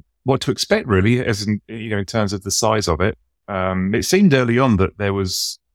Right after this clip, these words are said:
uh, a much lower number of sponsors than there were the year before, but it seems to have picked up again. So, um, yeah, I'm looking, looking forward to go. Are you, you're going as well, Nathan?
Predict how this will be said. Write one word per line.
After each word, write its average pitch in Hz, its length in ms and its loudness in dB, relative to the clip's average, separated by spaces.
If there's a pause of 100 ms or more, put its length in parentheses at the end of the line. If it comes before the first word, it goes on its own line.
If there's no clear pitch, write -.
(100)
uh, 95 200 0
a 92 40 -4
much - 260 0
lower 98 520 2
number 95 260 0
of 90 80 -2
sponsors - 500 -4
than 85 120 -4
there 85 100 -4
were 87 220 -4
the 87 100 -4
year 90 200 -2
before, 95 400 0
but 82 120 -2
it 78 80 0
seems 110 300 0
to 92 120 2
have 78 100 2 (120)
picked - 220 -8
up 98 140 -10
again. 78 280 -8 (560)
So, 87 560 2
um, 85 460 2 (720)
yeah, 127 180 2
I'm 110 140 2
looking, 98 400 2
looking 95 160 -2
forward 98 220 0
to 92 80 4
go. 113 160 -4
Are 95 80 2
you, 117 160 2
you're 135 240 2
going 143 200 2
as 135 120 -4
well, 147 160 4
Nathan? 165 340 -2